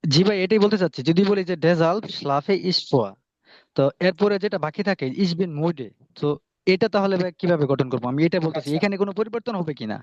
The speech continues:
Speaker 1: এটাই আর কি
Speaker 2: না,
Speaker 1: কোশ্চেন ছিল।
Speaker 2: সেটা আপনি কখনোই, ওইটাকে আপনি যে, আপনি যদি এটাকে বলতেছেন যে, আহ, এখান থেকে "Der Zalf schlafe ich froh", এটাকে আপনি প্রথমে হচ্ছে আনবেন,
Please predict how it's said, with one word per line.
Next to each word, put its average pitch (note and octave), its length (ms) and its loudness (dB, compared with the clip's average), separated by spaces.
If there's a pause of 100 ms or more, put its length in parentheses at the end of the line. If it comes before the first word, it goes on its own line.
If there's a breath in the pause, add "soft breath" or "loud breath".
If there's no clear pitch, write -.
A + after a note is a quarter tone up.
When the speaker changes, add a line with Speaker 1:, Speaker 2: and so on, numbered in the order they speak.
(220)
Speaker 1:
এটাই C#3 280 2
আর A2 80 0
কি A#2 80 -2
Speaker 2:
না, A2+ 60 -4
Speaker 1:
কোশ্চেন A#2 240 0
ছিল। A3+ 80 -2
Speaker 2:
সেটা A#3 240 2
আপনি G#3+ 200 -4
কখনোই, G3 420 -2 (220)
ওইটাকে F#3 260 -2
আপনি G3+ 220 -2
যে, F#3 120 -6 (100)
আপনি G3+ 180 -6
যদি F#3 140 -2
এটাকে G#3 220 0
বলতেছেন F3+ 440 -6
যে, E3 160 0 (600)
আহ, F3+ 300 0 (120)
এখান A#3 300 -2
থেকে F3+ 240 0 (720)
"Der F3+ 240 2
Zalf A#3+ 320 0
schlafe F#3+ 460 -6
ich F#3+ 200 -8
froh", G3+ 320 -4 (140)
এটাকে G3 280 -2
আপনি G3 220 -2
প্রথমে F#3 340 -2
হচ্ছে F#3 200 -4
আনবেন, F3+ 300 -2